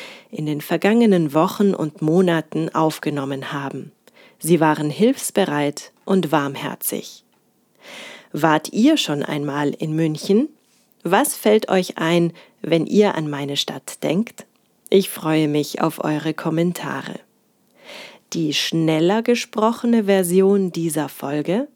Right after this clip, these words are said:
findet ihr übrigens wie immer im Premium-Podcast.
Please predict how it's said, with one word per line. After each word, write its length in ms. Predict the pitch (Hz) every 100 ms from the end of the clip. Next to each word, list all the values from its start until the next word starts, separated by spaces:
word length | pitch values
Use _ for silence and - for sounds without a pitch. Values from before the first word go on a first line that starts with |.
| _
findet 560 | - - 254 254 240 -
ihr 200 | 208 185
übrigens 720 | 196 185 175 170 165 160 -
wie 240 | - 220 254
immer 480 | - 170 165 160 165 - - _
im 260 | 208 226 226
Premium-Podcast. 1400 | - 156 156 147 143 135 - 143 - 151 143 - -